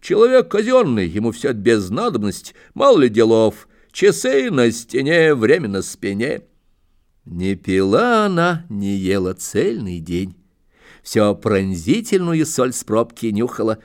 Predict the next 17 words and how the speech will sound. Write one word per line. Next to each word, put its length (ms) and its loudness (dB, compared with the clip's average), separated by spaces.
да 140 -6
капустные 640 -4
листья 500 -6
к 60 -16
голове 280 -2
прикладывала. 760 -4
Сахар, 640 2
провизию, 760 0
однако, 300 -4
пересчитала, 1200 2
что 220 -6
следует, 400 0
выдала 580 2
и 260 2
на 160 -4
ключ. 680 -2
Вечером 680 0